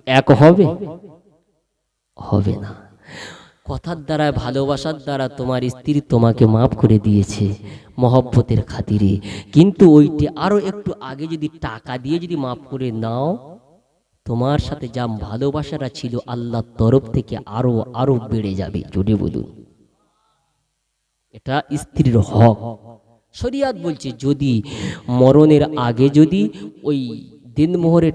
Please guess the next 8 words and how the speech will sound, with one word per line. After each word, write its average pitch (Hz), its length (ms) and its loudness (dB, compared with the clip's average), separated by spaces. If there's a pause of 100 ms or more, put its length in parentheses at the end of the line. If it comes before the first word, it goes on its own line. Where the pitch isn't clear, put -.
টাকা 131 300 -6
যদি 139 260 -6
না 123 340 -2
দিয়ে 151 320 -2
দাও, 127 560 -2 (320)
স্ত্রী 131 340 -6
ইন্তেকাল 123 440 -4
করেছে, 110 540 -4